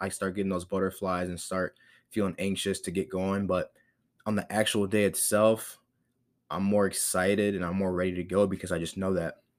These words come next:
I'm prepared. Like, I know how much work I've put into it. And so the, you know, I just wake up in dog mode. I'm just ready to go.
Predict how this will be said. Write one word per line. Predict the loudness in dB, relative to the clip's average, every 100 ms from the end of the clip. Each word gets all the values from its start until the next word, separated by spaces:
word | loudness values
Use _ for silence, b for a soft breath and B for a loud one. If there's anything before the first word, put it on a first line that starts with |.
| _ -6
I'm | -4
prepared. | -4 0 4 4 2 -6 _ _ -8
Like, | -2
I |
know | 0 0
how | 2
much | 0 -2 -2
work | 0
I've | 0 -2 -2
put | -4
into | -2 -2 0 0
it. | 0
And | -6 -10 b b b _ -10
so | -4 -2
the, | 0 -2 -6 _ _ -10
you | -4
know, |
I | -2
just | 0 2
wake | 4
up | 4 4 2
in | -6 -6 -8 _ _ _ -6
dog | 2 4 4
mode. | 2 -2
I'm | -2
just | -4 -4
ready | -4
to | -4
go. | -2 2 2